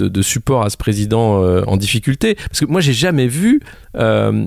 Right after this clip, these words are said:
autant de pommade, autant de, de, de marketing, autant de, de forcing pour vendre un président. Euh, Hollande, on le descendait, euh, systématiquement. Il y avait très peu de lécheurs, euh, chez, sur Hollande.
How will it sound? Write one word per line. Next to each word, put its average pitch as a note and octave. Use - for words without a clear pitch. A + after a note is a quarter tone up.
autant E3
de A2+
pommade, D#3+
autant D#3
de, G#2+
de, G2
de F#2+
marketing, D3+
autant C3
de, G#2+
de G2
forcing G3+
pour G#2+
vendre D#3
un A#2
président. F3
Euh, G#2+
Hollande, D3
on A2+
le G#2
descendait, B2
euh, G#2
systématiquement. D3
Il -
y A2
avait G2
très -
peu A3
de B2+
lécheurs, G3+
euh, A#2+
chez, G#2+
sur G#2+
Hollande. A2